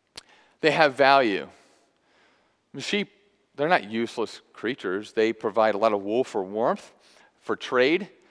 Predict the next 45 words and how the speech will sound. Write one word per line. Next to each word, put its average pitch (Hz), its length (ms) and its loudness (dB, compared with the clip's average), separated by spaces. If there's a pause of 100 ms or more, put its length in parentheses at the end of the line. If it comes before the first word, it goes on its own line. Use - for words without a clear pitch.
(520)
You 113 100 -14
can 113 140 -18
also 131 340 -4
eat 160 220 -10
them, 101 260 -6
which 107 160 -14
they 117 100 -8
taste - 280 -4
pretty 110 200 -6
good. 95 240 0
I 101 80 0
like 113 220 -2
eating 104 160 -6
them 98 140 -8
on 92 120 -12
Easter 101 300 -12
and 78 100 -20
stuff 82 200 -12
like 76 80 -18
that. 87 140 -8
My 101 100 -6
uncle 98 160 -10
makes 87 200 -14
great 95 460 -6
lamb, 92 340 -14 (240)
right? 92 300 -8
So 104 260 0 (400)
they, 131 160 4
they're, 127 220 4
they're 113 160 2
food, 160 580 0 (260)
and, 139 300 2
you 143 80 2
know, 143 80 6
they 143 180 4
reproduce, 147 840 2
and 127 100 -8
so 135 260 4
it's, 135 420 0
it's 131 120 2
considered 170 580 -2
to 127 100 -6
be, 127 400 -2
you 139 120 -4
know, 127 220 -2